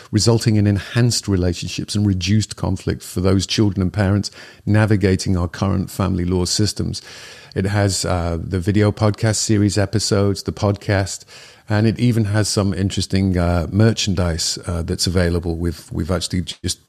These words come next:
put up some, uh, two beautiful pieces of jewelry, um, which have been uniquely and specifically designed for us by, uh, Proclamation Jewelry.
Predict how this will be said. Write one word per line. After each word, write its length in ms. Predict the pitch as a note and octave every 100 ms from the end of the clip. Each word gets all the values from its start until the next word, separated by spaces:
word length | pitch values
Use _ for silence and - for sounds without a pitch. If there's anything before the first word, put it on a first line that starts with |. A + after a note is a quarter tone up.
| -
put 140 | G2+
up 160 | F2+ -
some, 240 | F2+ E2+
uh, 280 | F2 E2+ E2+ - - - -
two 460 | G#2 F#2+ F2+ F#2 - - - A2
beautiful 380 | A#2 B2+ - G2
pieces 340 | F#2+ F2+ E2+
of 80 | F2
jewelry, 460 | - F2+ F2 E2+ F2 - - -
um, 340 | F2 F2 E2+ F2+
which 160 | F2
have 100 | -
been 240 | - F2 E2
uniquely 480 | F2+ F#2+ F2 - F2+
and 180 | F2
specifically 520 | - - E2 F#2 F2 E2+
designed 500 | F2+ F2 F2+ F2 E2
for 300 | - E2+ E2+
us 120 | D#2+
by, 340 | - E2 D#2+
uh, 100 | E2
Proclamation 760 | - F2 - F2+ F2+ F#2 - E2+
Jewelry. 380 | F#2 F2 E2+